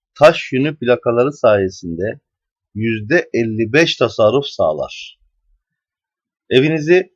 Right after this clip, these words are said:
soğuğa ve sıcağa karşı koruduğu gibi ortasından hava alma özelliği sayesinde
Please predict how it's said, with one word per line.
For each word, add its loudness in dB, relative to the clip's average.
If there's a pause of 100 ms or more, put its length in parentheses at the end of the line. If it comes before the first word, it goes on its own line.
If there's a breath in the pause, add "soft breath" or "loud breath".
soğuğa 6
ve 2
sıcağa 4
karşı 4
koruduğu 0
gibi -4 (120)
ortasından -2
hava 4
alma 2
özelliği -4
sayesinde 0